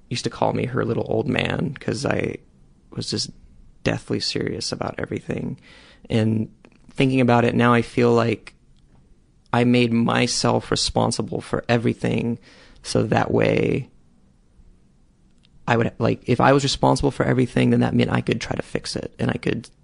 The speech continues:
stop people from getting hurt. Um,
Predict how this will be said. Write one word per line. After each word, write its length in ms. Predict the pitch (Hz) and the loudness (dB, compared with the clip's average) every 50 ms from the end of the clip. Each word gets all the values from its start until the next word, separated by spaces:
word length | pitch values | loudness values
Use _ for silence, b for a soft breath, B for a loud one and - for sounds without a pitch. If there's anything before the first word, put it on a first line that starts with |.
| _ - | _ -10
stop 360 | - - - - 113 - - | -8 -4 -2 -2 -2 -2 -4
people 360 | - 110 - - - 117 113 117 | -6 -8 -6 -4 -4 -4 -4 -4
from 160 | - - - | -6 -6 -6
getting 200 | - - - - | -6 -6 -6 -8
hurt. 320 | 156 - - - - - - _ b b b b b b b b b b b b b _ | -8 -6 -8 -8 -8 -10 -16 _ b b b b b b b b b b b b b _
Um, 640 | - - - - - - - - - - - - 131 | -6 -4 -4 -4 -6 -8 -8 -8 -8 -10 -10 -12 -14